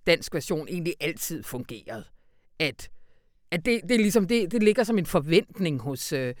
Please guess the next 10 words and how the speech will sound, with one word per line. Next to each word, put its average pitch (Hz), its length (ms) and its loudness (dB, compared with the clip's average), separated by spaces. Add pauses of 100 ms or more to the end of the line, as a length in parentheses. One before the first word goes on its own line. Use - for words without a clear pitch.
(240)
hos 156 200 0
virksomhederne 151 680 2
og 135 60 0
også 156 220 -2
hos 147 80 -4
de 160 100 -8
borgerlige 156 360 0
politikere, 233 680 4
at, 147 240 -2
øh, 147 200 0